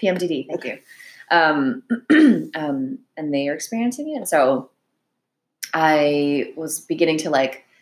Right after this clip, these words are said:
Speaker 1: you know, connect the dots. I was like, "Oh, this is what it is." And I started researching,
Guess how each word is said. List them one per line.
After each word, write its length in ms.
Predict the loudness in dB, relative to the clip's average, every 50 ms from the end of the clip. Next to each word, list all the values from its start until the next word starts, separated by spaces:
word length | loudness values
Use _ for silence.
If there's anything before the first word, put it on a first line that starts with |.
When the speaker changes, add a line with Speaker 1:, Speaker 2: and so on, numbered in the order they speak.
| _ _ _ _ _ _ _ _ -8
Speaker 1:
you 100 | -6 -4
know, 60 | 0
connect 240 | 4 4 4 4 4
the 60 | 4
dots. 240 | 4 4 4 4 2
I 40 | 2
was 80 | 2
like, 140 | 0 0 2 2
"Oh, 140 | 2 4
this 140 | 4 2 0
is 80 | 2 2
what 100 | 4 4
it 80 | 4
is." 340 | 4 4 2 0 -2 -6 -4 0
And 380 | 4 4 6 6 4 2 0 -2
I 100 | -4 -4
started 480 | -4 -6 -4 0 0 2 2 2 0 0
researching, 840 | -2 -4 -2 -2 -2 -4 -4 -4 -8 -8 -8 -8 -8 -8 -8 -10